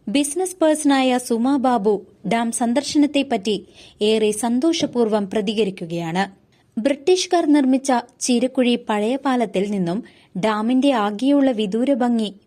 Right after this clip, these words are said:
ബ്രിട്ടീഷുകാർ നിർമ്മിച്ച ചീരക്കുഴി പഴയ പാലത്തിൽ നിന്നും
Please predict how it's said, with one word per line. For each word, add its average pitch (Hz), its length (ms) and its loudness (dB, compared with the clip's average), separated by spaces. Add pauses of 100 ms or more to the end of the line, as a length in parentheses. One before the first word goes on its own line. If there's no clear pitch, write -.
(100)
ബ്രിട്ടീഷുകാർ 311 720 0
നിർമ്മിച്ച 285 440 2 (280)
ചീരക്കുഴി 269 680 0
പഴയ 226 300 0
പാലത്തിൽ 247 520 0
നിന്നും 190 320 -2